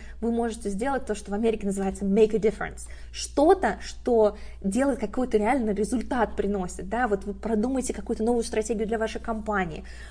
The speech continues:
а, для вашего бизнеса. Подумайте, что вы можете сделать качественно новое,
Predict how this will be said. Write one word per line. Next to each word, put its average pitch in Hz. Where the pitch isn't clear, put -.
а, 190
для 208
вашего 233
бизнеса. 196
Подумайте, 208
что 240
вы 202
можете 196
сделать 285
качественно 208
новое, 190